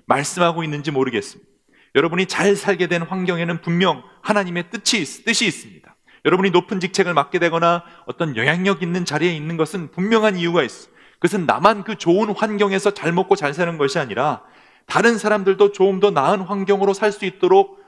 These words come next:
도우라는 하나님의 뜻입니다. 이것이 이천 년 전에 초대교회에서 일어난 기적이기도 합니다. 그 당시 그리스도인들은 그들 가운데 가난한 사람이 없도록 서로 돕고 살았다라는 기록이 사도행전에 나와 있기 때문입니다.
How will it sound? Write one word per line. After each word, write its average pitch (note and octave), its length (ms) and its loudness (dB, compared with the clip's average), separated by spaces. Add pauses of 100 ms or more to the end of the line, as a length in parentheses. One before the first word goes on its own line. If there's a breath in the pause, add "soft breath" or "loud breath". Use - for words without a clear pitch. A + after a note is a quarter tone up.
(220 loud breath)
도우라는 G#3+ 500 4
하나님의 F#3+ 420 -2
뜻입니다. C3+ 420 -6 (360 soft breath)
이것이 G3 400 2
이천 G3+ 260 -2
년 G3 200 0
전에 F3 380 0 (300 soft breath)
초대교회에서 G#3 720 2
일어난 F#3 380 0
기적이기도 F#3+ 480 2
합니다. - 340 -6 (240 soft breath)
그 F3 100 -2
당시 G#3 260 0
그리스도인들은 G#3 800 -2 (340 loud breath)
그들 A3+ 280 4
가운데 G#3 380 4
가난한 G#3+ 520 2
사람이 A3 300 0
없도록 G3+ 680 2
서로 G#3+ 200 2
돕고 F3+ 400 2
살았다라는 G#3 640 0
기록이 G3 640 0
사도행전에 F3 840 -2
나와 E3+ 240 4
있기 E3 220 -6
때문입니다. C3 520 -4